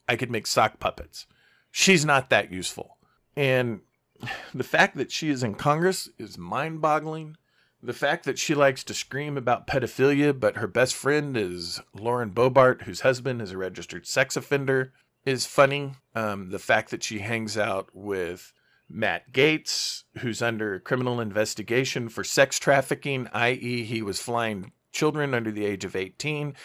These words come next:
to different states to have sex with them. But they're not pedophiles. They were set up, even though in Lauren Boebart's husband's case, I believe he actually admitted to the dong showing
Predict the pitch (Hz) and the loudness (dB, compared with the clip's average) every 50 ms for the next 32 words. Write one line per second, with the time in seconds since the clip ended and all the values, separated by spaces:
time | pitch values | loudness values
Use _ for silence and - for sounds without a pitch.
0 | - - _ - - 123 107 120 117 - 104 90 - - - - 143 143 143 139 | -20 -20 _ -12 -8 -4 -4 -4 -4 -4 -6 -6 -6 -4 -2 0 0 0 0 -2
1 | - - - - 110 92 95 90 - - - - - - - 180 170 175 - - | -6 -8 -6 -6 -6 -6 -6 -6 -4 0 2 2 2 2 2 0 0 2 2 2
2 | 170 160 156 147 147 156 - _ _ _ _ _ _ _ - 131 170 175 - 190 | 4 4 2 2 -2 -8 -12 _ _ _ _ _ _ _ 4 6 6 8 10 10
3 | 202 220 226 214 190 165 127 - - 139 123 120 104 - 92 90 85 87 92 104 | 12 12 12 12 10 10 10 8 6 2 4 4 4 2 2 2 2 0 -4 -2
4 | 113 131 139 147 156 156 156 151 135 123 123 117 110 - - 135 123 117 110 104 | 4 6 10 10 10 10 10 8 6 6 4 4 4 4 6 8 8 8 8 6
5 | 87 85 - 143 160 165 135 160 151 139 135 131 127 127 120 113 110 110 - - | 4 2 2 4 6 6 6 6 6 8 8 8 8 8 6 2 0 -6 -12 -16
6 | _ - 117 113 107 95 92 87 - 110 110 107 101 95 95 127 156 151 120 98 | _ -12 -10 -8 -8 -8 -10 -14 -14 -12 -10 -10 -8 -4 -2 0 0 0 0 -2
7 | 82 - - - - - _ _ - - 180 196 175 143 131 120 110 - - 131 | -4 -4 -8 -12 -12 -12 _ _ -4 0 2 2 2 2 -2 -4 -4 -4 -4 -2
8 | 117 110 - - 104 117 107 120 120 120 123 120 117 - 127 120 110 104 107 - | -2 -2 -2 -2 -4 -2 -2 0 0 2 2 0 2 2 4 4 4 4 2 0
9 | - - 95 98 92 87 87 - 139 151 127 127 110 - - - - 110 107 101 | -4 -6 -4 -4 -4 -4 -4 -2 -2 0 2 0 0 -2 -4 -6 -4 -4 -4 -4
10 | 95 104 92 - 110 110 107 104 98 98 - - 117 98 92 92 87 92 87 85 | -6 -6 -4 0 0 0 0 -2 -6 -8 -8 -6 -6 -6 -6 -8 -10 -12 -14 -12